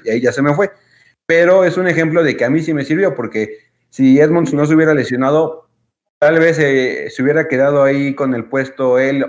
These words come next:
y David Johnson y hubiera seguido yo cubierto. Realmente yo sí aconsejo que se aplique para este año por la pandemia que estamos viviendo. Es probable que tu corredor titular se, se ausente un par de juegos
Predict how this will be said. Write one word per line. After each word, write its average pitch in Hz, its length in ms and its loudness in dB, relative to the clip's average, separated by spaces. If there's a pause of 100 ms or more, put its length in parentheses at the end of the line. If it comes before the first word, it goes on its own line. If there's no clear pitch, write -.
y 117 140 -8
David 131 300 -2
Johnson 147 380 -4
y 120 340 -4
hubiera 135 300 -4
seguido 127 280 -4
yo 120 300 0
cubierto. 135 540 -2 (640)
Realmente 135 480 2
yo 123 160 -2
sí 135 140 -4
aconsejo 123 640 -6
que 113 100 -10
se 104 100 -10
aplique 127 360 -4
para 113 180 0
este 120 220 -4
año 139 340 -2
por 104 280 -2
la 101 180 -4
pandemia 123 400 -2
que - 60 -10
estamos 127 340 0
viviendo. 120 600 0 (440)
Es 113 160 -4
probable 127 420 2
que - 280 -8 (120)
tu - 160 -10
corredor 110 380 -2
titular 120 520 0
se, 95 540 -6
se 104 300 -8
ausente 120 420 -2
un 120 140 -2
par 120 140 0
de 120 100 2
juegos 123 320 2